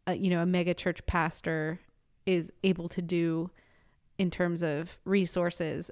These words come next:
versus what the average member of his or her congregation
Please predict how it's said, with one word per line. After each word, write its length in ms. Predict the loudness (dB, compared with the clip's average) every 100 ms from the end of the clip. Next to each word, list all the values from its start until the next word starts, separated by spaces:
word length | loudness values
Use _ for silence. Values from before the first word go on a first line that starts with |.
| -4
versus 420 | 0 0 -2 -2
what 160 | -2 -2
the 100 | 0
average 640 | 0 -2 -6 -6 -10 -10 -16 _ _ _ 0
member 340 | 4 4 4
of 100 | 0
his 160 | 0 0
or 60 | 0
her 140 | -2
congregation 960 | -2 -4 -4 -4 -4 -4 -6 -6 -8